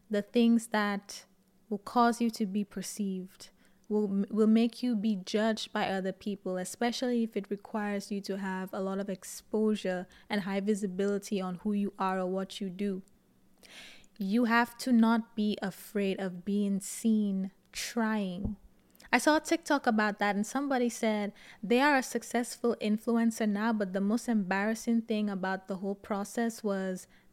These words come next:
being seen trying." Because it's like, before you get there, you have to do the work. You have to be posting the content and doing all of the things, even when it's not paying off. And you have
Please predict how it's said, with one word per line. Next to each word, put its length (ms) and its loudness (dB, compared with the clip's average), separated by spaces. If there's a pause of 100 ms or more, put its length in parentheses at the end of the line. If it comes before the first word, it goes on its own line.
(140)
being 380 4
seen 420 0
trying." 640 -4 (340)
Because 320 6
it's 180 -2
like, 220 4
before 340 0
you 280 0
get 340 -2
there, 360 0 (600)
you 240 4
have 280 6 (160)
to 400 2 (160)
do 160 0
the 140 4
work. 480 -2
You 140 0
have 200 2
to 80 -8
be 120 0
posting 520 0
the 80 2
content 680 0
and 160 -2
doing 320 4
all 200 0
of 140 -4
the 120 0
things, 420 0
even 300 0
when 140 2
it's 220 -4
not 300 -4
paying 420 0
off. 540 -4 (680)
And 560 4
you 260 0
have 320 2